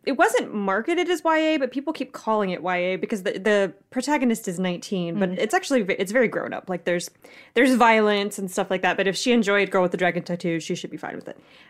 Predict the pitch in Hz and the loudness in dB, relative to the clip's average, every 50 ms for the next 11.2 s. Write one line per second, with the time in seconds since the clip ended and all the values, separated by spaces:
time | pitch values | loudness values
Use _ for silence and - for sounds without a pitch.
0 | - _ 190 196 196 190 185 - - - - 214 233 254 - 339 294 311 254 233 | -8 _ 0 2 2 2 0 -2 -4 0 2 4 4 4 4 2 4 4 2 2
1 | - - 247 226 214 202 - 160 196 190 190 185 190 185 196 214 220 - 202 185 | 2 0 2 4 4 2 2 2 0 0 0 0 0 2 2 2 2 0 -2 -2
2 | 190 190 208 - 262 269 269 233 202 190 175 175 175 - - - - - - 190 | -2 -2 2 2 4 4 4 4 4 2 2 0 -4 -6 -12 -12 -10 -4 0 2
3 | 185 175 175 - 208 185 - - 214 208 208 202 190 190 - 196 - - 277 277 | 2 2 0 -2 -4 -4 0 2 4 4 6 4 4 2 -2 -6 -2 2 2 2
4 | 285 285 - 202 262 285 - - - - 214 233 277 294 262 - - - 214 214 | 2 0 4 4 4 4 4 2 2 4 6 6 6 4 2 0 2 2 4 6
5 | 214 214 214 - - 202 208 214 220 - - - 240 233 226 226 226 214 - 247 | 6 6 6 4 4 2 2 2 2 0 -2 0 2 2 4 2 2 2 2 2
6 | 247 254 262 277 294 240 226 196 170 - - - - - 214 226 233 - - - | 4 6 6 6 4 4 4 2 0 -2 -4 -12 -2 2 2 2 2 0 -8 -2
7 | - 220 208 202 196 190 190 185 185 - - - - _ _ _ _ - 202 196 | 0 2 2 4 2 2 0 -2 -4 -10 -20 -20 -20 _ _ _ _ 0 2 2
8 | 190 190 185 180 180 165 147 - _ - - - - - - - - - 240 240 | 2 4 4 2 2 0 -2 -6 _ -16 -16 -14 -14 -14 -14 -4 0 0 0 0
9 | - - - 359 381 370 370 - 392 370 370 403 392 403 403 381 302 330 330 370 | -2 2 4 4 4 4 2 2 2 2 4 4 4 6 4 4 2 2 2 2
10 | 370 349 - - - - 226 214 202 196 185 175 - - - 196 214 233 269 320 | 2 2 -2 -4 0 2 4 4 4 2 2 -2 -4 -10 -4 0 2 4 4 4
11 | 359 381 392 | 4 4 2